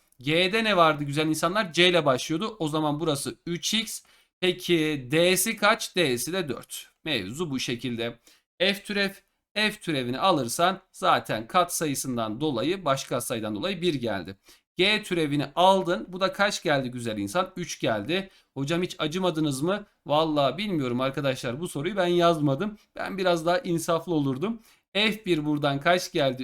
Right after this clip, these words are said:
Üç geldi. G bir buradan kaç geldi? Yedi geldi. Cevap da dört bölü on yani iki bölü beş çıktı mı? Çıktı. Buradaki en büyük sıkıntı ne olurdu biliyor musunuz?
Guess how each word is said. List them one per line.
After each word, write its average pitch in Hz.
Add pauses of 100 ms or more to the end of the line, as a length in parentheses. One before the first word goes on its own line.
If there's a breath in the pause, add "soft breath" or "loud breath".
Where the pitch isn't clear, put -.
Üç 196
geldi. 196 (180 loud breath)
G 208
bir 175
buradan 139
kaç 175
geldi? 127
Yedi 165
geldi. 175 (160)
Cevap 175
da 160 (180)
dört 190
bölü 135
on 190 (180)
yani 156
iki 156
bölü 127
beş 147
çıktı -
mı? 202
Çıktı. 170 (220 loud breath)
Buradaki 190
en 185
büyük 185
sıkıntı 170
ne 175
olurdu 135
biliyor 170
musunuz? 123